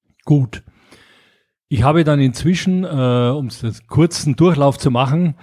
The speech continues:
äh, inzwischen als, äh, Soziologe habe mein Studium fertig gemacht und habe gearbeitet, äh, habe zwei Jobs gehabt, äh, aber das war Anfang der achtziger Jahre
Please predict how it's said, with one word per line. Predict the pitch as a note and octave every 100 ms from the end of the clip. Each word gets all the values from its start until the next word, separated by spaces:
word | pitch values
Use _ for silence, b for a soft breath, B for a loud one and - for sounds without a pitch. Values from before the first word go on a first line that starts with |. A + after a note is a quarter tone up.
| B B B
äh, | C#3+ B2+ B2+ C3 D3
inzwischen | A2+ D#3+ D3
als, | C#3+ C3 C3+ - -
äh, | C3+ C3 B2+
Soziologe | G#2+ C3+ - A#2 C#3+ E3 A#2+
habe | A#2
mein | G#2 G2+
Studium | - B2 G#2
fertig | C#3 D3+ E3+
gemacht | D#3 D3 C#3+ C#3+
und | A#2
habe | B2 -
gearbeitet, | B2 G2+ A#2+ D3+ E3 A3+ A#3 -
äh, |
habe | E3+ D3+ C3+ B2+
zwei | - - G2
Jobs | G#2 - D#3+ -
gehabt, | F#3 C#3+ E3+ - -
äh, | F#3+ F#3 F#3 E3+ B B B B B B B
aber | C3+ C#3
das | D3+ D3 C#3
war | C#3+
Anfang | D3 F3 D#3+ B2
der | A2
achtziger | C#3+ - - F3+ D#3
Jahre | C3 A2 A#2 C#3 F#3+ A3+ A3+